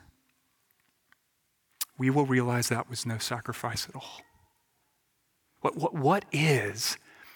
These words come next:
all the stuff of this world? What, what is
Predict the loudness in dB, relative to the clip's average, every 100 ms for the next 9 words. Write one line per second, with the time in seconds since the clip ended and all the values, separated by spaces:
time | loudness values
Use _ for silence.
0 | -20 -8 0 2 4 4 4 2 0 0
1 | -2 -2 -4 0 -2 0 2 2 0 4
2 | 6 6 2 0 -2